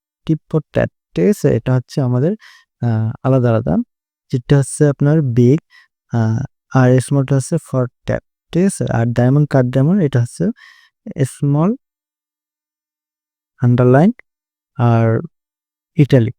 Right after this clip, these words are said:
ঠিক আছে? তো এটা স্মল কিভাবে হলো? এটা ভাববেন যে এই নরমাল টেক্সটের অনুপাতে দেখবেন যে একটু ছোট দেখাচ্ছে, ঠিক আছে? যার কারণে এটা স্মল ট্যাগ দি-, ব্যবহার করা হয়েছে।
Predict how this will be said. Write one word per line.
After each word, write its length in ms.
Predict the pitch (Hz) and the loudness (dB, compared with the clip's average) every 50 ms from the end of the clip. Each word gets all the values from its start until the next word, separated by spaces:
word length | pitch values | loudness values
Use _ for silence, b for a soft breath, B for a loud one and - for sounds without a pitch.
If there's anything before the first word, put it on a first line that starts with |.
| _ _ - | _ _ -6
ঠিক 160 | - 180 214 | -2 0 0
আছে? 200 | 220 - - 139 123 120 - _ _ _ _ _ _ _ _ _ _ _ _ _ _ _ _ _ - | 0 -2 -4 -6 -8 -8 -10 _ _ _ _ _ _ _ _ _ _ _ _ _ _ _ _ _ -6
তো 80 | - 160 | -4 -2
এটা 240 | - 170 - 170 170 165 143 127 - - _ - 156 | -2 0 2 2 2 2 2 0 -2 -8 _ -6 -6
স্মল 240 | 143 - 170 170 170 | -4 0 0 0 0
কিভাবে 400 | - - 165 156 151 156 147 135 | 0 2 2 2 4 4 2 2
হলো? 200 | 135 156 214 277 - _ _ _ _ _ _ - | 2 0 -2 -4 -8 _ _ _ _ _ _ -12
এটা 240 | - - 127 139 131 | -6 -4 0 0 2
ভাববেন 400 | 120 123 123 113 120 131 135 131 | 2 2 0 0 0 0 0 0
যে 160 | 127 139 175 247 - _ _ _ _ _ _ _ _ | 0 0 -2 -2 -4 _ _ _ _ _ _ _ _
এই 160 | - 139 139 135 | -4 0 0 2
নরমাল 340 | 135 135 135 135 139 139 | 2 2 0 0 0 -2
টেক্সটের 360 | 131 - 139 127 - - 156 143 | -2 -2 -4 -4 -4 -4 -2 0
অনুপাতে 320 | 135 135 131 143 139 131 | 0 0 0 0 0 0
দেখবেন 300 | 127 131 127 - 135 139 | 0 -2 -2 -2 -4 -4
যে 120 | 151 175 | -2 -4
একটু 180 | 165 - - 160 | -4 -4 -6 -6
ছোট 260 | - - 135 123 - | -6 -6 -6 -4 -4
দেখাচ্ছে, 520 | 123 110 110 104 104 104 - - - - 127 120 - _ _ _ - | -4 -4 -2 -4 -4 -6 -8 -10 -10 -8 -8 -8 -10 _ _ _ -6
ঠিক 120 | 196 220 | -4 -2
আছে? 240 | 247 233 - - 131 120 - _ _ _ _ _ _ _ - 127 | -2 -2 -2 -4 -4 -4 -6 _ _ _ _ _ _ _ -6 0
যার 220 | 120 131 131 131 | 2 2 2 2
কারণে 340 | - 135 135 143 175 220 285 - - | 0 0 0 0 0 -2 -2 -4 -6
এটা 280 | 127 123 - 156 214 269 _ _ _ _ _ _ _ _ _ _ _ _ _ _ _ _ _ _ _ - 127 | -6 -4 -4 -4 -6 -6 _ _ _ _ _ _ _ _ _ _ _ _ _ _ _ _ _ _ _ -8 -4
স্মল 260 | - 151 139 131 127 | 0 0 0 0 0
ট্যাগ 340 | - _ _ - 143 131 123 | -4 _ _ 0 2 2 2
দি-, 160 | 113 - - _ | 0 -6 -8 _
ব্যবহার 220 | - 120 117 113 107 | 0 0 2 2 0
করা 160 | - 110 104 | 0 -2 -2
হয়েছে। 240 | 101 104 - - | -4 -4 -8 -10